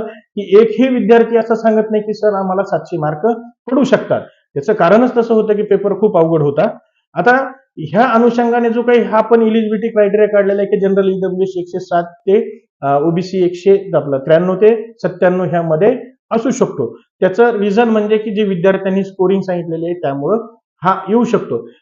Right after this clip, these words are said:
पण महत्वाची गोष्ट विद्यार्थी आणि पालक मित्र, खचून जाऊ नका. म-, जर तुम्ही, अ, स्कोरिंग हा पाचशे सत्तर, पाचशे ऐंशीच्या पुढे जर तुमचा येत असेल तर definitely you are get a seat in government college for the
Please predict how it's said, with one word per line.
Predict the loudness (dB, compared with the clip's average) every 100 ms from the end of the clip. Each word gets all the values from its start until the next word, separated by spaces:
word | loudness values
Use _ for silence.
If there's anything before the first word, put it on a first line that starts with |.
| _
पण | 2 2 0 -8 -6
महत्वाची | -2 0 0 0 0
गोष्ट | -2 -2 0
विद्यार्थी | 0 0 -2 -2
आणि | -2
पालक | 0 -2 -4
मित्र, | -4 -2 -2 -4
खचून | -6 -4 -2
जाऊ | 0 0
नका. | -2 -2 -2 -4 -10 _ _ _
म-, | -6 -4 -2 -4 -4 -8 -12 _ _ _
जर | 4 4 2
तुम्ही, | 0 0 -2 -8 -4
अ, | 0 0 0 -4 -16 _ _
स्कोरिंग | -4 2 4 4 2
हा | -2 -2 -2 -2 -14 _ -12
पाचशे | -8 -2
सत्तर, | -2 -4 -4 -4
पाचशे | -2 -4 -4
ऐंशीच्या | -4 -4 -4 -4
पुढे | -4 -4
जर | -4 -4
तुमचा | -6 -6 -6
येत | -6
असेल | -6 -6 -6
तर | -6
definitely | 0 0 2 2 0 0 -2 -2 -6 -18 2
you | 4
are | 6
get | 4 2
a | 4 2
seat | 2 -2 -4 -2 -4
in | -2 -2 0
government | 0 0 -4 -2
college | -2 -4 -4
for |
the | -4